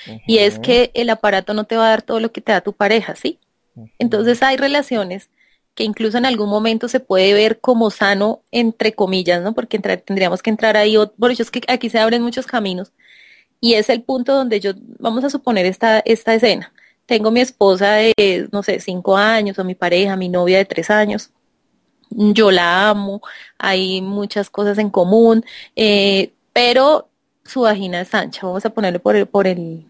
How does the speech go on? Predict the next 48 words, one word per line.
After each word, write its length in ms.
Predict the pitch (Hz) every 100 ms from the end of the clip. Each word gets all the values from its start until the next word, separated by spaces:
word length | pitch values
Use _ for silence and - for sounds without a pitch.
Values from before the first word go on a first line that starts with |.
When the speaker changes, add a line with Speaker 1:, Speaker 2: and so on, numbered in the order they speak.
| _
Speaker 1:
por 120 | 208
el 80 | 196
tema 240 | 190 185
del 100 | 208
hombre. 280 | 185 - - _ _ _ _
Entonces 380 | 214 208 196 185
yo 140 | 202
la 140 | 202
quiero, 400 | 220 240 220 226 214
yo 220 | 196 180
disfruto, 640 | 185 - 247 226 190 220
porque 300 | 247 262 -
pues 220 | 220 196 185
él 200 | 185 -
igual 420 | - 196 190 175
se 120 | -
disfruta 440 | 202 208 202 185 180
del 100 | 190
momento, 440 | 214 220 196 233
Speaker 2:
Ujú. 140 | 190 131 _ _ _ _
Speaker 1:
pero 280 | - 233 226
no 240 | 220 214 214
quedo 520 | 247 233 233 240 - _ _
plenamente 720 | 254 262 254 254 254 254 247 254
satisfecho 800 | 262 220 190 - 214 208 233
con 240 | 226 240 208
todo 260 | 190 190
lo 160 | 208 226
que 540 | - 226 208 190 180 -
quisiera, 480 | - 208 285 247 - -
porque 760 | 202 202 - 202 196 190 190 - - - _
al 560 | - 208 202 190 185 -
tener 240 | 214 196
la, 140 | 196 -
el 180 | 240 240
momento 340 | 233 208 196
de 40 | 208
la 100 | 214
penetración, 640 | 233 233 240 240 233 226
pues 200 | - 208
su 180 | - 202
vagina 360 | 185 185 185 185
ya 180 | 202
no 200 | 208 214
aprieta 420 | 214 220 226 220 220
tanto 420 | 226 214 214 233
mi 140 | 247
miembro 460 | 254 240 208 226